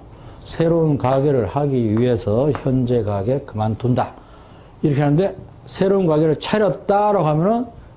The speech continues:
원국에 있는 게 이게 내 가게가 되는 거예요.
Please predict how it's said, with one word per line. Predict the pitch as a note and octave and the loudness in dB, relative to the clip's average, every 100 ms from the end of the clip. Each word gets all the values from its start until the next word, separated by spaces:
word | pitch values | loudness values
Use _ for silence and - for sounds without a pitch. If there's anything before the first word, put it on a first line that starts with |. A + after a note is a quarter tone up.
| - | -10
원국에 | A#2 D3+ E3 E3+ D3 F3 G3+ | -2 0 2 0 0 0 0
있는 | C3 B2 A#2+ A#2 | -2 -2 0 0
게 | C3+ | 0
이게 | E3+ A2+ A#2+ | -2 -2 0
내 | A#2+ A#2 | 0 -2
가게가 | - - A2+ B2 | -6 -4 -2 0
되는 | F#2+ E2 | -2 -6
거예요. | E2 - - | -12 -16 -20